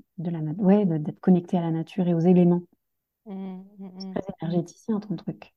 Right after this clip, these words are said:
Speaker 1: <laughs>
Speaker 2: Ah, tout à fait. <laughs> Je vais, je vais transformer un petit peu, euh, ma, ma demande de départ.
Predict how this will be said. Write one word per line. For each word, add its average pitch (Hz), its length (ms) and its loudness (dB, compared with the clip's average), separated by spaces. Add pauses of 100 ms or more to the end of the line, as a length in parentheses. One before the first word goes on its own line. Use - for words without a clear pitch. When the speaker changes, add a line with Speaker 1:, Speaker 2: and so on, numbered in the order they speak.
Speaker 1:
<laughs> 214 600 2
Speaker 2:
Ah, 214 80 -10
tout 180 160 -10
à 160 140 4
fait. 294 220 -6 (840)
<laughs> 285 720 -8
Je 233 140 4
vais, 220 220 2
je 208 120 -4
vais 240 100 -2
transformer 277 480 -2
un 247 140 0
petit 240 180 -10
peu, 254 340 0
euh, 190 220 -4
ma, 180 320 0
ma 185 140 -4
demande 202 320 -2
de 190 80 -6
départ. 185 540 -6